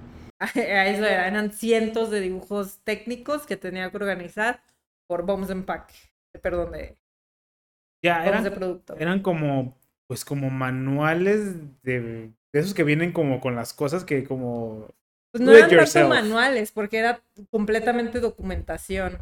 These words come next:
Speaker 1: Era más bien, pu-, sí manuales, pero de manufactura, no tanto de
Speaker 2: Claro, no
Speaker 1: de
Speaker 2: para el
Speaker 1: producto
Speaker 2: usuario de
Speaker 1: final.
Speaker 2: que en chino y en español y en
Speaker 1: Ajá.
Speaker 2: inglés y en italiano, no, es como dibujos técnicos, A, B, C, D,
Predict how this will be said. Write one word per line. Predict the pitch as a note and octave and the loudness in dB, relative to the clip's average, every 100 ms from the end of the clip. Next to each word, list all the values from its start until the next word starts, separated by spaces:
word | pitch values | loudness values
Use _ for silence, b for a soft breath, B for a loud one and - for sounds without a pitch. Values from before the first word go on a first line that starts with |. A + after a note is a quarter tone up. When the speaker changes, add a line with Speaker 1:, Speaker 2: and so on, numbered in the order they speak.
| - | -10
Speaker 1:
Era | G3 G3+ G#3+ | -4 -4 -2
más | G#3+ G#3+ | -2 -2
bien, | G#3 A3 G#3+ G3+ - | -2 -4 -4 -6 -14
pu-, | - G3 _ _ _ _ _ _ _ _ _ _ _ | -20 -20 _ _ _ _ _ _ _ _ _ _ _
sí | C4 | -6
manuales, | C#4+ C#4+ C4 C4+ D4+ D#4 | -4 -2 0 0 -2 -4
pero | A3 F#3+ | -6 -4
de | F#3+ | -6
manufactura, | F#3 F3+ F3+ - E3+ - G3 F3 | -8 -12 -14 -16 -18 -12 -6 -6
no | F3+ F3+ | -6 -12
tanto | F#3+ F3+ _ _ | -16 -20 _ _
de | E3+ D#3 D3+ D#3 _ | -10 -10 -14 -18 _
Speaker 2:
Claro, | - F#3+ D#3 | 0 2 2
no | D#3+ | 0
Speaker 1:
de | D3+ | 4
Speaker 2:
para | F#3 | 4
el | D3 | 4
Speaker 1:
producto | C#3 | 2
Speaker 2:
usuario | D#3+ E3 | 4 4
de | D#3 C#3+ | 4 2
Speaker 1:
final. | |
Speaker 2:
que | C3+ B2+ B2 B2+ C#3+ | 0 0 0 -2 -2
en | C3+ | -4
chino | C3 - F3 F3+ F#3+ | -4 -6 -4 -2 0
y | D#3+ | 0
en | C3 | -2
español | - - B2 B2+ D3+ | -6 -8 -6 -4 -2
y | E3 | -2
en | C#3 | -2
Speaker 1:
Ajá. | B2 | -6
Speaker 2:
inglés | A#2+ C3+ C#3+ | -4 -2 0
y | |
en | D3 | -2
italiano, | C#3 C3+ C3+ | -4 -4 -2
no, | C3+ C#3 | -2 0
es | C3+ | -2
como | C3+ D3+ C3+ A#2+ - _ - | -2 -4 -2 -4 -6 _ -6
dibujos | C#3 E3 A3+ - | 0 2 0 0
técnicos, | G3+ G#3 G#3+ B3+ D4+ _ _ | 0 0 -2 -2 -2 _ _
A, | C#3 D3+ | 0 0
B, | D3 D3 | 2 0
C, | D3 D3+ D3+ | 4 4 6
D, | C#3+ C#3+ | 4 2